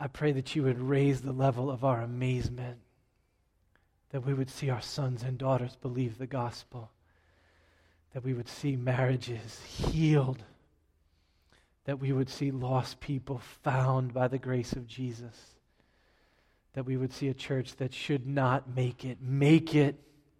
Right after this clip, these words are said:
with flying colors because of the grace of Jesus. <sighs>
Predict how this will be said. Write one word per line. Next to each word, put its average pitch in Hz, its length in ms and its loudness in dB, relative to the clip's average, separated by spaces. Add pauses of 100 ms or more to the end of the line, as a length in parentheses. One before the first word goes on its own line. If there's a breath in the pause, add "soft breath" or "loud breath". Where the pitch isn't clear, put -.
(140)
with 135 120 -6
flying 156 500 4
colors 151 500 4
because 135 340 2
of 131 80 0
the 139 100 -2
grace 135 420 2
of 113 140 -12
Jesus. 120 440 -8 (1900 loud breath)
<sighs> - 60 -14